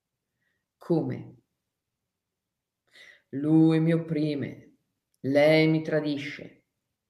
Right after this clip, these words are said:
oppressione, tradimento.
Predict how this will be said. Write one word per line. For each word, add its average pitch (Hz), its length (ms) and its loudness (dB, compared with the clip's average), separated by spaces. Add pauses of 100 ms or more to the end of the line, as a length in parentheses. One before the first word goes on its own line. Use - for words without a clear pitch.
oppressione, 131 960 -8
tradimento. 127 1160 -8